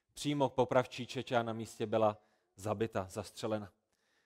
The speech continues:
Devadesát dva studentů, kteří šli za ní, následovali její příklad. Každý jeden z nich se pomodlil, každý jeden z nich obešel kříž, nepohanil jméno Pána Ježíše Krista a šli na svou smrt a toho dne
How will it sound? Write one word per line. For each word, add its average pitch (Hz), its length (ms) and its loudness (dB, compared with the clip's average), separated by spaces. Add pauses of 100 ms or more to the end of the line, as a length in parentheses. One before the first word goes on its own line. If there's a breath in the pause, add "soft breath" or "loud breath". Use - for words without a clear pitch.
(240)
Devadesát 139 420 6
dva 143 140 6
studentů, 147 580 2
kteří 139 340 0
šli 139 300 2
za 139 140 4
ní, 110 320 -4 (400)
následovali 117 880 4
její 113 180 0
příklad. 110 420 -8 (360)
Každý 117 260 -4
jeden 120 200 0
z 104 80 -14
nich 120 140 -10
se 123 100 -6
pomodlil, 127 540 0 (360)
každý 110 280 -2
jeden 113 340 2
z 107 120 -12
nich 117 300 -6
obešel 123 460 0
kříž, 123 480 -8 (340)
nepohanil 127 560 2
jméno 120 300 0
Pána 123 280 4
Ježíše 120 420 -4
Krista 139 520 2 (2250)
a 104 60 -8
šli 131 180 -6
na 127 120 0
svou 127 280 0
smrt 117 360 -2
a 110 60 0
toho 120 320 0
dne 120 480 -2